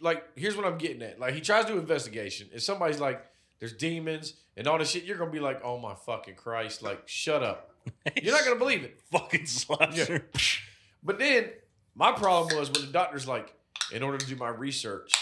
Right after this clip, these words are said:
Speaker 1: he's pretty much like, "Bring the mattress to my house."
Speaker 2: That's called evidence, sir.
Speaker 1: Yeah, that is not going to your house.
Speaker 2: What kind of shit cop is this? And
Speaker 1: It
Speaker 2: why does he have the power to give him the mattress?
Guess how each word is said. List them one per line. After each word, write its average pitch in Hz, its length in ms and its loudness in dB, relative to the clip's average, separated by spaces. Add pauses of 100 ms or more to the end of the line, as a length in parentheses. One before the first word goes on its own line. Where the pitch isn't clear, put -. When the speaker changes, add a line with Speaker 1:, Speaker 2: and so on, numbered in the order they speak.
(280)
Speaker 1:
he's 214 140 -4
pretty 240 200 0
much 233 180 4
like, 185 240 0 (460)
"Bring 202 220 2
the 190 60 -4
mattress 180 380 4
to 190 80 0
my 151 140 2
house." 143 360 4
Speaker 2:
That's 277 160 6
called 190 260 6
evidence, 170 440 6
sir. 185 260 8
Speaker 1:
Yeah, 165 260 8 (160)
that 202 140 4
is 180 140 0
not 208 240 4
going 208 260 2
to 202 60 -4
your 175 140 4
house. 175 300 4
Speaker 2:
What - 40 2
kind 190 160 6
of 120 60 4
shit - 400 4
cop 143 300 4
is 135 200 4
this? 90 380 -2
And - 160 6
Speaker 1:
It 135 60 6
Speaker 2:
why 196 180 10
does 185 220 4
he 220 460 0 (140)
have 170 200 6
the 151 80 -4
power 170 340 6
to 165 80 0
give 160 200 2
him 175 160 2
the 156 80 -2
mattress? 175 800 0